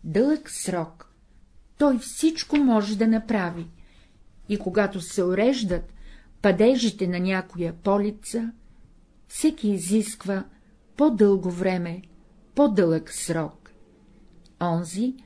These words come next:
който има да взима, казва: "Падежът на полицата ще бъде за три месеца." Онзи,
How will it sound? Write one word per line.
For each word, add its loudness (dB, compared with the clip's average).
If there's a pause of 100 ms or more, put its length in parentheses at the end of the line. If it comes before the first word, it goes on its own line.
(360)
който 2
има 8
да -2
взима, 4
казва: -2 (880)
"Падежът 0
на 4
полицата -2 (340)
ще -2
бъде 2
за 0
три 4 (220)
месеца." -4 (920)
Онзи, 2